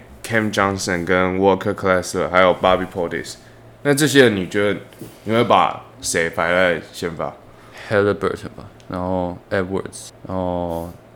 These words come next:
Speaker 2: 呃，我觉得可以放 Mikal Bridges，然后 Banchero 跟 Ingram，我觉得有点难选，只是中锋可能就是，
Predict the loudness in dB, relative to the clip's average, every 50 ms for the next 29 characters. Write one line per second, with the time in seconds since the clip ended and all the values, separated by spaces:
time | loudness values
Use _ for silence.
0 | -14 -12 -10 -8 -8 -8 -10 -12 -14 -16 -18 -18 -8 -8 -8 -4 -2 2 4 4
1 | 4 4 2 2 2 2 4 4 4 4 4 2 0 -2 -2 0 2 2 2 0
2 | -2 -4 -4 -4 -8 -10 -10 -12 -14 -16 -10 -4 0 4 6 6 6 4 2 -4
3 | -14 -20 -20 -20 -20 0 2 4 4 4 2 4 6 8 8 8 8 8 6 2
4 | 2 2 0 0 2 2 0 0 -2 -2 -2 0 2 2 2 2 0 -4 -14 -20
5 | -20 -20 -20 -20 -20 -20 -20 -4 0 2 4 4 4 2 2 0 -2 -4 -4 -6
6 | -6 -6 -10 -12 -16 -10 0 2 2 4 4 4 4 4 4 2 2 0 0 0
7 | -2 -4 -4 -4 -4 -4 -4 -4 -4